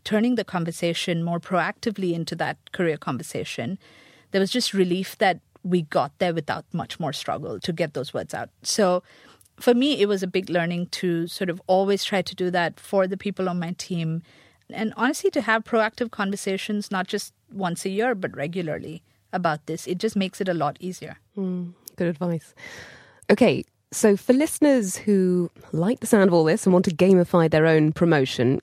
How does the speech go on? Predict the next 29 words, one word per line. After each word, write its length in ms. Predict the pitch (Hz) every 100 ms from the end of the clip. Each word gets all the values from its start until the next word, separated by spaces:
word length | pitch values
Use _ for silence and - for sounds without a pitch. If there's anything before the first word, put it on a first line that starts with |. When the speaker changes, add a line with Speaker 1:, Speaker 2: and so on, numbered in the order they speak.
| -
Speaker 2:
can 160 | 233
you 80 | 247
give 160 | - -
them 160 | 185
some 320 | 175 180 175
steps 640 | 165 - - - - - -
to 80 | -
get 120 | -
them 120 | 143
started? 520 | - 139 143 - - - _ _ _ _
Speaker 1:
Okay. 340 | 147 151 202 - - _ _ _ _ _ _ -
First 260 | - 202
step, 380 | - 147 - - - _ - - _ -
think 180 | 196
about 280 | 175 185 165 -
the 100 | 185
time 260 | 165 175 147
frame 280 | - 139 143
of 160 | - -
when 160 | 156 156
you 100 | 147
want 220 | 139 143
a 60 |
promotion. 640 | - 147 131 - - - - _ _ _ _ _ -
If 160 | 156
that's 300 | 175 185 -
T 160 | - 208
equals 300 | 180 190 180
zero, 440 | 175 151 127 165